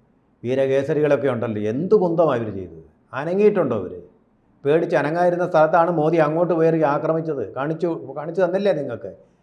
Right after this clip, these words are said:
ഇനി എന്തോന്നാ വേണ്ടത്? പിന്നെ പി ഒ കെ നമ്മൾ പിടിച്ചെടുത്തതായിരുന്നല്ലോ ഇന്ത്യൻ സൈന്യം, അത് വിട്ടുകൊടുത്തതാരാ? നിങ്ങളല്ലേ. നമുക്കതൊന്നും വേണ്ട, അത് വലിയ തലവേദനയാണ്. താ-, കൈ വെച്ചുകൊണ്ടിരുന്നാൽ വലിയ തലവേദനയാണ്.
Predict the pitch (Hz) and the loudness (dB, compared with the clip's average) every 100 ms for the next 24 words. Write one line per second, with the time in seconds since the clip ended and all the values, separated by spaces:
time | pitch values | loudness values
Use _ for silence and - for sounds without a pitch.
0 | _ _ 127 156 127 156 175 170 151 131 | _ _ -4 -2 0 0 2 2 0 0
1 | 117 107 - - _ _ _ _ _ _ | -4 -8 -12 -20 _ _ _ _ _ _
2 | _ - 117 143 107 - - _ _ _ | _ -10 -6 -4 -6 -10 -20 _ _ _
3 | 110 131 143 160 180 175 160 175 160 165 | -2 2 2 4 4 4 0 0 0 2
4 | 208 208 202 165 156 117 92 - 127 160 | 2 4 4 4 2 -2 -4 -8 -6 -6
5 | 143 139 139 113 92 - _ _ _ _ | -4 -2 -2 -6 -12 -20 _ _ _ _
6 | _ - 123 147 139 190 196 190 196 165 | _ -10 -4 -2 2 4 4 6 6 6
7 | 151 139 151 117 90 - - _ _ _ | 6 2 0 0 -2 -12 -20 _ _ _
8 | _ _ _ - 120 151 185 202 196 196 | _ _ _ -10 -6 -4 0 2 2 -2
9 | 190 160 147 127 135 143 151 135 147 156 | -2 0 0 2 0 0 2 2 2 0
10 | 156 131 113 117 117 117 139 135 139 143 | -2 -4 -2 -2 -2 -2 -2 -2 -4 -4
11 | 143 135 131 135 120 131 131 110 82 | -6 -4 -2 -4 -4 -6 -8 -10 -18